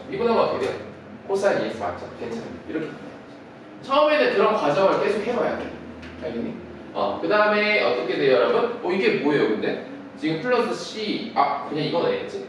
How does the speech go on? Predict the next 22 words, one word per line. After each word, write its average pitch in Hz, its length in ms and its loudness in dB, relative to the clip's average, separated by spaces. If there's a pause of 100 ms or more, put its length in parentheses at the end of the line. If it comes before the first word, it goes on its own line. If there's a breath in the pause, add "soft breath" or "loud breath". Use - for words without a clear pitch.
플러스 160 380 -2
여기다가, 104 760 2
어, - 280 0
C. - 280 -4
요꼴을, 262 680 4
요꼴을 - 480 4
지금 160 300 0
보라고 143 320 4
했네요. 98 320 0
그쵸? - 480 0
자, 190 120 2
그럼 202 180 6
어떻게 - 160 0
되겠어요, - 280 4
얘들아? - 360 2 (180)
A는 - 300 4
몇이야? - 520 4
A는 220 420 4
지금 170 240 0
사인 247 320 4
앞에 214 320 2
있는 196 200 2